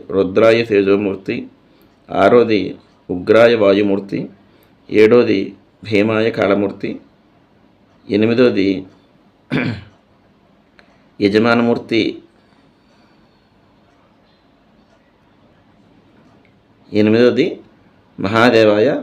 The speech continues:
వ్యోమమూర్తి. ఇలా ఎనిమిది లింగాలు ఎనిమిది వైపులా చెప్పబడ్డాయి. ఇవి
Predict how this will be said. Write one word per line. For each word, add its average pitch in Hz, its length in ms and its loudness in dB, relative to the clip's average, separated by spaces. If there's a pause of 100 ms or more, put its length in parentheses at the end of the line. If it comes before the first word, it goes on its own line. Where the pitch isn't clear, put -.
వ్యోమమూర్తి. 104 680 0 (640)
ఇలా 113 180 2 (640)
ఎనిమిది 110 400 0 (720)
లింగాలు 107 520 0 (500)
ఎనిమిది 98 260 2
వైపులా 101 320 0
చెప్పబడ్డాయి. - 500 -6 (2500)
ఇవి 107 220 -2